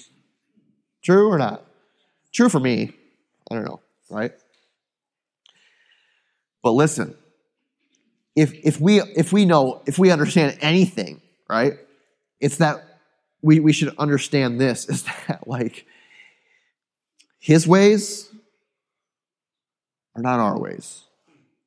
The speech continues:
His wisdom is not our wisdom, right? Thank you, Jesus, right? I'm really grateful that God has not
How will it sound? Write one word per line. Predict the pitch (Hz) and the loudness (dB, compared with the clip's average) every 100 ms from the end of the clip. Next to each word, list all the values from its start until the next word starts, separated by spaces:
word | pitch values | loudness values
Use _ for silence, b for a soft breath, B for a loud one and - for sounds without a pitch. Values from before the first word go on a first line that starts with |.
| _ _ _ _ _ _ _ _ _ _ _ | _ _ _ _ _ _ _ _ _ _ _
His | - 175 180 | 4 4 6
wisdom | 190 196 175 202 202 175 _ _ _ _ _ _ _ _ _ _ _ _ _ _ _ - | 4 4 4 2 0 -4 _ _ _ _ _ _ _ _ _ _ _ _ _ _ _ -18
is | - | -6
not | 156 127 | -2 2
our | 110 | 2
wisdom, | 104 - - 73 101 - _ _ _ _ _ _ _ _ _ _ 107 | 0 -2 -6 -10 -12 -14 _ _ _ _ _ _ _ _ _ _ -4
right? | 113 - _ _ _ _ _ _ _ _ | -4 -4 _ _ _ _ _ _ _ _
Thank | 143 139 117 | 0 0 -2
you, | |
Jesus, | 90 123 127 - - - - - - - | 2 4 4 0 -10 -12 -14 -18 -16 -6
right? | 107 127 - - | -2 -2 -4 -4
I'm | 147 127 | -4 0
really | 131 165 175 151 | 4 6 4 2
grateful | 127 139 135 117 95 - _ _ _ _ _ _ _ - | 0 -2 -2 -6 -8 -10 _ _ _ _ _ _ _ -4
that | 123 110 | -2 2
God | 139 135 | 2 2
has | 131 127 135 | 0 -4 -2
not | 123 117 | -2 -4